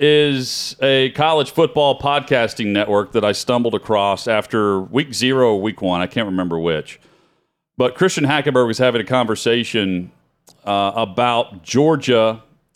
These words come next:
and how they've caught Alabama in the same tier and what Kirby Smart has done in such a short period of time. Christian Hackenberg joins us now on Outkick three sixty. Appreciate the time, man. Hope you're well.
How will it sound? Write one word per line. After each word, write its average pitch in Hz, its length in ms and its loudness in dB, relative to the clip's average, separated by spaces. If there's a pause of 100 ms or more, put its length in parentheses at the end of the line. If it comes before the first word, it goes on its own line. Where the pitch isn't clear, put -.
and 107 140 -2
how 131 200 0
they've 123 280 0
caught 147 440 -2
Alabama 117 720 0
in 110 160 -2
the 104 60 -4
same 107 340 -2
tier 98 680 -2
and 107 120 -4
what 113 160 -2
Kirby 123 300 -4
Smart 113 360 0
has 104 220 -6
done 107 680 -4
in 104 160 -4
such - 240 -4
a 107 40 -8
short 101 320 -4
period 87 280 -4
of 82 80 -16
time. 123 460 -2 (640)
Christian 117 280 -4
Hackenberg 101 480 -2
joins 104 320 -2
us 90 120 -12
now 95 200 -2
on 92 80 -4
Outkick 92 340 -6
three 92 160 -6
sixty. 101 300 -8
Appreciate 185 420 -2
the 139 60 -8
time, 156 320 0
man. 139 200 0
Hope 139 200 0
you're 151 100 -4
well. 139 440 0